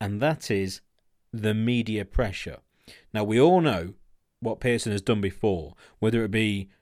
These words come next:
the ostrich gate or the strangling of MacArthur or telling a, a fan to F off and die. I, I just can't see the press giving him an easy time. And more than that, actually, I can't see Nigel making it easy for himself.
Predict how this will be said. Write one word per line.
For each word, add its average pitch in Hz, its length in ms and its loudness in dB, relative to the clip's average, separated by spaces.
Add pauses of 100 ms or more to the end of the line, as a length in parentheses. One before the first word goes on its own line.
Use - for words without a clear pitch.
(140)
the 110 100 4
ostrich 131 500 0
gate 127 380 0
or 101 160 0
the 92 120 -8
strangling 123 640 0
of 98 220 -2
MacArthur 131 600 0
or 98 240 0 (300)
telling 131 280 0
a, 113 240 0
a 110 40 -4
fan 131 460 -2
to 104 220 0
F 113 180 -4
off 117 200 -4
and 101 160 -4
die. 110 260 0 (440)
I, - 140 6 (120)
I 135 80 4
just 165 420 0
can't - 340 -2
see 170 160 -4
the 139 120 -2
press - 640 2 (380)
giving 156 260 4
him 160 300 4 (140)
an 123 220 -2
easy 156 360 0
time. 87 560 -2 (340)
And 123 160 2
more 170 200 8
than 110 120 0
that, 107 220 -4
actually, 127 280 -2
I 101 60 -2
can't 143 280 -2
see 113 180 -2
Nigel 110 500 0
making 113 340 -2
it 107 140 -6
easy 107 240 -4
for 104 180 -4
himself. 95 580 -4